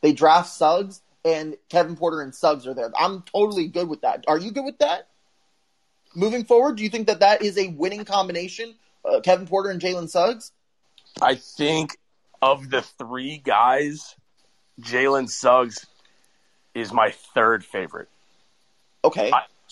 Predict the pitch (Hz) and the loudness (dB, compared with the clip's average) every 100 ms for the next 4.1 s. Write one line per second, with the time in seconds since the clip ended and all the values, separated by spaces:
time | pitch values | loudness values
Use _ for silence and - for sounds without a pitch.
0 | - 120 135 160 151 143 147 139 _ 117 | 0 0 4 4 4 2 -2 -8 _ 0
1 | 123 165 180 170 165 160 147 143 135 117 | 2 2 0 4 4 4 0 0 -2 -4
2 | 117 143 147 160 160 185 - 156 147 135 | -10 -6 -4 -4 -6 -10 -4 -2 0 0
3 | - 117 123 120 120 107 98 101 95 76 | 2 2 2 2 2 2 0 -2 -4 -6
4 | 78 | -12